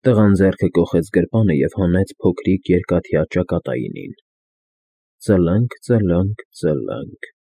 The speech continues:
Սկսեց մեղմ ղողանջել զանգակը, երկաթյա կրծքի տակ։ Ծլնգ, ծլնգ, ծլնգ, ղողանջում էր այնպես հանգստացնող ձայնով։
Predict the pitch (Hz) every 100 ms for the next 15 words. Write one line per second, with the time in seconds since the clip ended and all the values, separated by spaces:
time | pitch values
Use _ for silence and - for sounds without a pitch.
0 | _ _ _ _ _ - - - 135 127
1 | - 92 95 101 104 98 82 85 82 55
2 | 69 - 73 73 - - - - _ _
3 | _ _ _ 131 110 - 92 - 85 76
4 | 78 - - - - - - - - _
5 | _ _ _ _ _ _ _ _ _ -
6 | 139 123 120 135 - - 87 80 95 95
7 | - 62 76 92 87 - - - 110 101
8 | 107 110 113 107 87 87 - 92 92 85
9 | 76 76 - 69 - - 92 - - 73
10 | 82 107 98